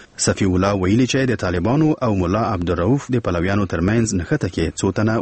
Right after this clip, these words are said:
وژل شوي. د برتانیې یوه بله ورځپاڼه ټایمز په خپلې وروستۍ ګڼې کې وایي، دا لومړی ځل دی چې د اسلامي دولت ډلې بیرغ په افغانستان کې اوچتیږي او ښکاري چې د طالبانو په منځ کې درز پیدا شوی. ټایمز وایي، د طالبانو یو بل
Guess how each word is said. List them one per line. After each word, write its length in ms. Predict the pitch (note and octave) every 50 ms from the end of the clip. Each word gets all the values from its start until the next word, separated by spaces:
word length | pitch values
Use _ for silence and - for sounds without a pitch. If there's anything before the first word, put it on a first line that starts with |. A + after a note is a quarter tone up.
| - G#2
وژل 240 | F2+ F2 E2 D2+ - -
شوي. 180 | E2+ D#2 - - - _ _ - - - - - - - - - F#2
د 120 | F2 E2 G#2
برتانیې 460 | A2 - C3+ C3 C#3+ D#3+ E3+ D#3+ A#2+
یوه 160 | A#2 A2 G#2 G#2+
بله 140 | C3 C3+ C3 A#2
ورځپاڼه 520 | G#2 F#2+ - - A2+ A2 A2+ A2+ A2+ A2+ -
ټایمز 340 | A2+ A#2+ B2+ A#2 F#2+ E2 D#2+ E2 -
په 80 | - -
خپلې 220 | - - G#2 A2 A2
وروستۍ 360 | G2+ F#2+ F2+ - - A#2 G#2+ G2 -
ګڼې 180 | B2 C3+ C3 A2+ -
کې 80 | A#2+ G2+ G#2+
وایي، 220 | B2 B2 B2 B2+ - - - - - - _ - A2+
دا 80 | A#2 A#2+
لومړی 300 | C3 C3+ C3 C3 D3 D3+ D3 B2+
ځل 160 | A#2+ G2+ F#2 F#2
دی 80 | A2 C3+
چې 280 | - - D#3 D#3 D#3 B2
د 120 | G#2 F#2+
اسلامي 340 | - - F#2 F2+ G#2 A#2+ B2 A2+ G#2
دولت 280 | F#2+ F2+ G2+ G#2+ A2 - -
ډلې 400 | G#2+ A2+ B2+ C#3 C3 C3 A#2+ G#2+
بیرغ 300 | F#2+ F2 F2+ G2 G2+ G2+ -
په 60 | - E2 E2+
افغانستان 500 | - F#2 F#2 F2 E2 - - G#2+ G#2 G#2+ -
کې 80 | A#2+ G#2 A2
اوچتیږي 500 | G2 A2 G2 - - D#3+ C3+ B2+ B2 A#2 - - - - - - - A#2+
او 60 | G2+ F2
ښکاري 340 | - - A#2+ A#2 A2+ A2 G2+ -
چې 260 | G#2+ A2 A2+ - A2+
د 80 | F#2+ - E2+
طالبانو 400 | D#2+ D#2 D#2+ E2 F#2 F#2+ G#2 G2+ -
په 100 | F2+ E2 F2
منځ 140 | G2 G2+ - -
کې 180 | - A2+ G#2+ G2+
درز 220 | F#2+ F#2+ G2 - - -
پیدا 160 | A2 G2+ G#2+ F#2+ -
شوی. 200 | - G3+ F3 C#3+ - - _ - - - - - - - - A2+
ټایمز 220 | G#2+ G2+ F2+ E2+ F2 G2
وایي، 180 | G#2+ C3+ D#3 E3 - - - - G#2+
د 80 | F#2+ -
طالبانو 460 | F#2+ F2 F2 E2+ G2+ G#2 G#2+ G#2+ G#2 G2+
یو 140 | F2+ E2+ E2+ E2 G2
بل 120 | G2 G2